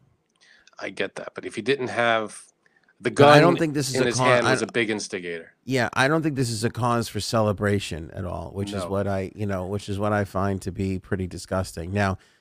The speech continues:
Speaker 2: uh, speaking of disgusting, let's bring in, let's bring in perhaps one of the most disgusting pieces of shit is what he's turned into over the last, uh, year or two,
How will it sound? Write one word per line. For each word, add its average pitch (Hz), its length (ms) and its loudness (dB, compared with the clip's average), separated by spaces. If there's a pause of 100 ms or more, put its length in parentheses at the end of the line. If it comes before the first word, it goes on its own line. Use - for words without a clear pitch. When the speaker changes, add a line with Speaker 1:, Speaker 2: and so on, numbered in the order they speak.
(160)
Speaker 2:
uh, 101 200 -2
speaking 123 480 0
of 95 140 -2
disgusting, 92 760 -6 (440)
let's - 200 -6
bring 90 240 -2
in, - 160 -12 (840)
let's 107 200 -4
bring 123 240 2
in 117 160 6
perhaps 113 440 4
one 110 160 4
of 110 60 6
the 107 80 4
most 110 320 4
disgusting 95 580 -4
pieces 90 380 -6
of 92 100 -6
shit 90 360 -6
is 92 200 -6
what 92 140 -4
he's 95 140 -8
turned 92 320 -4
into 95 340 -4
over 87 160 -8
the 87 80 -12
last, 90 420 -8
uh, 82 240 -4 (280)
year 95 280 -2
or 90 100 -4
two, 80 420 -8